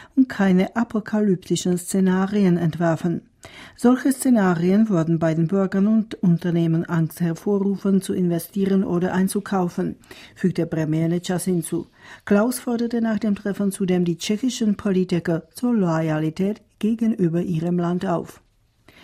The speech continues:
Eine Trauerfahrt auf der Elbe mit einem Blumenboot für den verstorbenen Ex-Präsidenten Václav Havel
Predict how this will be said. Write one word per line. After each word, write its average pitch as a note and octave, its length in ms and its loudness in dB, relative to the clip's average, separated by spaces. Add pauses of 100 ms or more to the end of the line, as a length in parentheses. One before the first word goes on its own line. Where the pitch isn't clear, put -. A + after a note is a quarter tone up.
(320)
Eine A3 400 2
Trauerfahrt G#3+ 760 -2
auf F#3 120 -2
der F#3 160 -6
Elbe F3+ 360 -2
mit G#3+ 200 0
einem F#3 220 0
Blumenboot G#3 680 0
für F#3 160 -4
den F#3 140 0
verstorbenen E3+ 580 -2
Ex-Präsidenten E3+ 800 -2
Václav D#3+ 460 -4
Havel E3+ 280 0